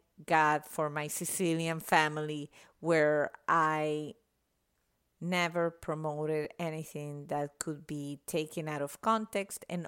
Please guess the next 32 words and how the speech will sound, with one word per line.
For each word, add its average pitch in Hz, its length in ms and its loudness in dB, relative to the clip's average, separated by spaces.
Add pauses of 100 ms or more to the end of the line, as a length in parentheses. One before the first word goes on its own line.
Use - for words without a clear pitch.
(100)
always, 208 760 0 (220)
always 180 460 0
made 160 220 -6
a 156 60 -2
point 151 400 -8
of - 240 -14
taking 156 500 -6
that, 143 420 -2 (800)
let's 147 380 -6
call 147 300 2
it 143 200 -8
bodyguard 160 640 6
figure 156 580 -2
or 143 200 0 (140)
good 185 180 0
friends 165 380 -2
figure, 151 580 -2
where 147 500 -2 (320)
I 160 160 4
would 156 160 0
feel 147 280 -4
safe 165 580 -2
enough 139 500 -8 (380)
to 156 380 -2
allow 156 540 4
certain 151 520 -4
things 147 360 -8
like 143 220 -4
the 147 100 -6
story 143 560 -2
that 143 240 -4
I 139 260 -4